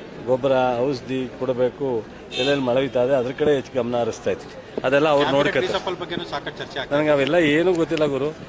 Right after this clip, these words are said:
Speaker 1: ನಾನು ಈ ಕಡೆ ಇಷ್ಟು ಮೂವತ್ತೊಂದು ಜಿಲ್ಲೆನಲ್ಲೂ ಎಲ್ಲೆಲ್ಲಿ ಏನೇನು ಸಮಸ್ಯೆ ಅಂತ ನೋಡ್ಕೊಂಡು ಅದ್ರ ಕಡೆ ಗಮನ ಕೊಡ್ತಾ ಇದ್ದೀನಿ. ನಾನು ಅದ್ರ ಕಡೆ, ಆ, ಅದನ್ನ ಅವರೆಲ್ಲ ನೋಡ್ಕೊತಾರೆ. ಪಕ್ಷದಲ್ಲಿ ದೊಡ್ಡ ದೊಡ್ಡವ್ರು ಇದ್ದಾರೆ, ಹಿರಿಯರು. ನನಗೆ ಕೊಟ್ಟಿರೋ ಜವಾಬ್ದಾರಿನ ನಾನು ನಿರ್ವಹಿಸ್ಬೇಕಲ್ಲ.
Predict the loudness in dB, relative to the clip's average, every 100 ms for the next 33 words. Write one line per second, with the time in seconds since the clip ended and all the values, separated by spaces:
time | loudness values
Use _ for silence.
0 | -6 -2 0 0 2 4 4 2 -2 -10
1 | -16 -16 -10 -8 -6 -2 0 0 0 0
2 | 0 0 0 0 0 0 0 0 0 0
3 | 0 2 2 0 -2 -4 -4 -4 -4 -4
4 | -2 0 0 -2 -8 -18 -14 -4 -2 0
5 | 2 2 0 0 2 2 2 2 0 0
6 | 2 2 0 -4 -2 0 0 0 -2 2
7 | 2 2 -2 -14 -14 -4 0 2 2 2
8 | 4 4 4 4 4 4 2 0 0 -2
9 | -4 -6 -4 -4 0 2 2 2 2 2
10 | 2 2 2 2 2 0 -6 -14 -6 0
11 | 0 2 2 4 4 4 2 4 4 4
12 | 4 4 4 2 2 0 -2 -2